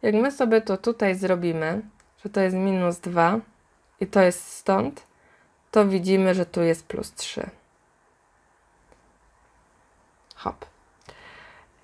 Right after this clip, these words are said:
I teraz tutaj mamy, y,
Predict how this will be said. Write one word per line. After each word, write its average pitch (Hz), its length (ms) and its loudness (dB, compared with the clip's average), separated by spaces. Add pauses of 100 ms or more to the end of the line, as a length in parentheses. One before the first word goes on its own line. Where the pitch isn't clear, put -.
I 269 220 4
teraz 196 360 4
tutaj 247 400 4
mamy, 190 560 4 (2500)
y, 185 300 6